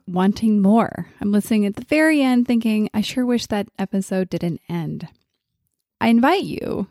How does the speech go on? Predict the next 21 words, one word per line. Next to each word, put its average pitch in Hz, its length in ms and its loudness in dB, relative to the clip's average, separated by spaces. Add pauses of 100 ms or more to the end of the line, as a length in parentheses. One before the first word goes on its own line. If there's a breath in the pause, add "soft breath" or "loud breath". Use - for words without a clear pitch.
(140)
if 208 220 -8
you 233 160 4
feel 233 300 0
in 208 180 0
any 233 260 2
way 185 440 0 (100)
the 180 140 -2
same 175 320 0
way, 208 240 4
I 208 60 0
invite 247 280 2
you 277 100 0
to 254 220 0
the 214 100 2
Special 208 300 -2
Needs 214 260 0
Mom 180 520 -2
podcast 180 720 -8 (280)
community, 240 640 2 (440 loud breath)
which 214 180 2
is 208 240 0